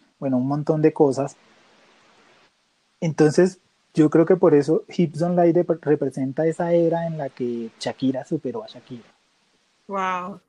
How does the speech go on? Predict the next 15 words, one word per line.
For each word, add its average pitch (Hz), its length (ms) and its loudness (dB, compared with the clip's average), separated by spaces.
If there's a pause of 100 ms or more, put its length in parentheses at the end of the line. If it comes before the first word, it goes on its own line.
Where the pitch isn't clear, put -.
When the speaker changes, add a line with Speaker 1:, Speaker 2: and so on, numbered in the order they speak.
(100)
Speaker 2:
qué, - 120 -20 (140)
qué 196 100 -16
increíble. 175 640 -14 (640)
Qué 185 100 -10
bonito 214 400 -4
Speaker 1:
Eh, 151 440 6
Speaker 2:
eso. 151 160 -4 (340)
Speaker 1:
y 170 140 4
además, 175 560 2 (720)
siento 202 600 0
que 170 340 2 (520)
es 156 180 -4
la 180 140 0
primera 156 440 -6
canción 139 720 -8